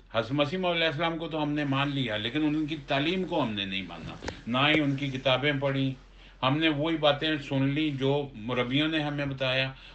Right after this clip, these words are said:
या जो खुलफा ने हमें बताया, हमने उनकी बातें सुन के उनके ऊपर यकीन कर लिया। जब हम हज़रत मसीह मौद अलैहिस्सलाम का किताबें पढ़ते हैं,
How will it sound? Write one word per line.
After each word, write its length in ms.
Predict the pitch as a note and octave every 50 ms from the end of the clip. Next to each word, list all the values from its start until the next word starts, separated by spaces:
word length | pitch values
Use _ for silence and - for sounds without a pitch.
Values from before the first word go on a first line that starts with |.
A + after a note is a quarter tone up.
| - -
या 180 | A#2 B2 C3+ C#3
जो 240 | C3+ C3+ C3+ C#3 C3+
खुलफा 520 | C3+ - C#3 C3+ C3 B2+ - C3 B2+ B2+
ने 120 | B2 B2 A#2+
हमें 260 | G#2+ G#2+ G2+ G2+ F#2+
बताया, 460 | F#2+ F2+ F#2 F2+ F#2 F#2 G2 G2+ G2 G2
हमने 220 | A2+ A#2+ B2 C3+ C#3
उनकी 300 | C#3 C3+ C#3 C#3 C#3+ D3
बातें 340 | C3+ A#2+ A#2+ A#2+ C3+ C3 B2+
सुन 200 | C3 B2+ B2+ B2
के 100 | B2 B2+
उनके 260 | B2 A#2+ A#2+ A#2+ A#2
ऊपर 200 | G#2+ G#2 A2+ A2+
यकीन 440 | A2 G#2 G2 F#2+ G#2 G#2 G2 G2 G2
कर 180 | G#2 G2 E2+
लिया। 300 | D#2+ D#2+ D#2+ E2 E2 E2 - - - - - - - - - - -
जब 200 | B2 C3+ C3+ D3
हम 160 | D3 C#3+ D3
हज़रत 220 | C3+ C3+ C3 A#2+ B2
मसीह 280 | B2+ C3 C3+ C#3+ F3
मौद 160 | F3 F3 E3+
अलैहिस्सलाम 520 | E3+ E3 D#3+ D#3 D3 C#3 D3+ D3 D3 D3+ D3
का 300 | D3+ D#3 D3+ D3 C#3+ - - - - - - - - - C3 A#2+ -
किताबें 460 | C3+ C3 C3+ B2+ A#2+ B2 D3 C#3+ C3+
पढ़ते 300 | D3+ C#3+ C#3+ C3+ - D#3
हैं, 360 | D3+ D3+ D3+ C#3+ C#3 -